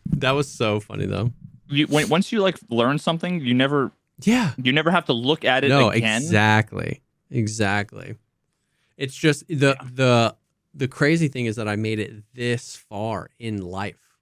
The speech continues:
Speaker 1: without saying that word to a person who kn-, knows how wrong it was. You know what I mean? That's kind of
Speaker 2: Yeah, I mean,
Speaker 1: impressive.
Speaker 2: to be fair, though, like, I've also probably never said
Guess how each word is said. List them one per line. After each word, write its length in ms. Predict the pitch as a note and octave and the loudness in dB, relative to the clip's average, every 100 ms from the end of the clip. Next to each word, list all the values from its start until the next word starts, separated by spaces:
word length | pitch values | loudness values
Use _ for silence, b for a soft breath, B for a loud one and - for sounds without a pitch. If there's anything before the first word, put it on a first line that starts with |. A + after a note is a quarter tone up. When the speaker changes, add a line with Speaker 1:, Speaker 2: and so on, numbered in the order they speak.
| _ | _
Speaker 1:
without 520 | A#2+ G#2+ G#2+ G#2 F2+ _ _ _ _ _ | -8 -4 -4 -4 -6 _ _ _ _ _
saying 460 | - - A#2 A#2+ A#2 | -6 0 2 4 2
that 140 | G#2 | 0
word 260 | A2 G#2+ G#2+ | 0 0 -2
to 120 | A2+ | -4
a 60 | |
person 460 | G2+ A2 G#2 - G#2 | -4 -4 -6 -4 -6
who 240 | - A#2 | -4 -2
kn-, 180 | G2+ G2+ _ _ _ _ - | -2 -4 _ _ _ _ -4
knows 760 | A#2+ A2 A2 A2+ A2+ A2+ G#2+ - | 4 6 6 6 6 6 4 2
how 240 | B2+ G#2 | 2 2
wrong 260 | G2 G2+ G2 | 2 0 2
it 120 | B2 | 2
was. 260 | D3+ E3+ F3 | 4 4 4
You 60 | F3 | 2
know 80 | |
what 120 | F3+ F#3 | 4 2
I 60 | |
mean? 260 | G3 A3 B3 _ _ _ _ | 2 0 -4 _ _ _ _
That's 260 | A#2+ D#3 - | -4 -4 -4
kind 160 | A2 | -4
of 60 | F3+ | 0
Speaker 2:
Yeah, 260 | F#3+ F#3+ | 2 2
I 60 | F3+ | 2
mean, 140 | F3 | 0
Speaker 1:
impressive. 160 | E3+ - | -2 -2
Speaker 2:
to 60 | G3+ | -2
be 120 | G3 | 0
fair, 320 | - D#3+ D#3+ | 2 2 2
though, 180 | C3 A#2+ | 2 2
like, 200 | A2+ G#2 | 0 0
I've 200 | G#2+ A2+ | -2 2
also 300 | A2 A2+ A#2 | 0 0 -4
probably 380 | G#2 G#2 G2+ G2 | -2 -2 0 -2
never 240 | F#2+ F#2+ | -2 -2
said 400 | F#2+ - G2 F#2+ | -6 -4 -6 -6